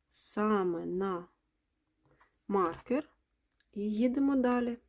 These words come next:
А саме в цій моделі, саме в цій моделі,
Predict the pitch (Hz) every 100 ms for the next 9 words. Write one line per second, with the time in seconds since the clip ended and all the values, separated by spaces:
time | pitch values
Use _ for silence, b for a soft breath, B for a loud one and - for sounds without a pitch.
0 | _ _ _ _ - B B B B B
1 | B B B B _ - 220 220 - 302
2 | 370 370 - - 294 349 330 226 214 180
3 | 160 220 294 - b b b b b b
4 | - - 214 220 214 - - 196 175 160
5 | 156 -